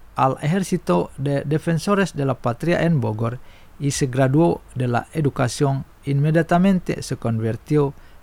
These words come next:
en el comandante del batallón en Kroya. Sudirman, nacido en Bodas Karangjati, Purbalingga, el veinticuatro de enero de mil novecientos dieciséis, recibió el puesto de comandante de la División Quinta,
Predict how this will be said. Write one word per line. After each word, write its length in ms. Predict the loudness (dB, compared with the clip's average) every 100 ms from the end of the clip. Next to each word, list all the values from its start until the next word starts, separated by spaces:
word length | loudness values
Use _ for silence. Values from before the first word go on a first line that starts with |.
| -8
en 100 | -2
el 120 | -2
comandante 840 | -2 -2 0 2 0 0 -2 -2 -2
del 160 | -4
batallón 640 | -4 -6 -2 0 0 0 -4
en 240 | -4 -4 -2
Kroya. 300 | -2 -2 -4 -14 -18 -20 -20 -20 -18 -18 -18 -20 -20 -20 -20 -20 -6
Sudirman, 580 | 0 4 6 6 4 0
nacido 460 | 0 0 0 0 2
en 180 | 2
Bodas 340 | 2 2 0 -2
Karangjati, 720 | -4 -2 0 0 -2 -2 -6
Purbalingga, 600 | -2 -2 0 2 2 0
el 200 | -2 -4
veinticuatro 720 | -2 -4 -4 0 0 2 0
de 160 | 0 -2
enero 340 | 0 2 0 -2
de 180 | -4 -2
mil 220 | -2 -2
novecientos 560 | -2 -2 -4 -2 -4
dieciséis, 600 | -4 -4 -2 2 2 0 -12 -20 -20 -20 -20 -12
recibió 560 | -6 -4 0 4 4 4 0
el 200 | 0 0
puesto 440 | 2 2 2 0
de 120 | 0
comandante 760 | 0 0 0 2 2 2 -2 -2
de 100 | -2
la 160 | -2
División 560 | -2 -2 -4 -2 -4 -4
Quinta, 600 | -2 0 0 -2 -4 -4